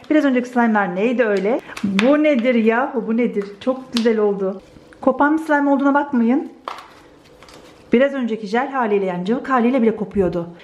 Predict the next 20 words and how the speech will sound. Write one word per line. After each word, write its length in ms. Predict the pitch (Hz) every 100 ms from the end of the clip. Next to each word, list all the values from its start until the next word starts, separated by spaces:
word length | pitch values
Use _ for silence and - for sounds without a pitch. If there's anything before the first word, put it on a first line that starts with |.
| -
Bütün 220 | 220 349
renkler 400 | 349 294 285 311
çok 240 | 311 262 -
güzelmiş. 440 | 226 226 220 226 - - - -
Ama 120 | 247
gerçekten 500 | 240 269 403 320 254
öyle 160 | 254 254
değil 120 | 262
mi? 60 |
Siz 160 | 220 240
ayırt 200 | 254 240
edebiliyor 320 | 226 220 247
musunuz? 280 | 311 311 302 - - -
Şuradan 380 | - 359 269 269
bana 160 | 262 262
en 200 | 269 277
güzel 220 | 240 233
rengi 160 | 240
seçin 240 | 233 214 185
bakalım. 340 | 185 175 165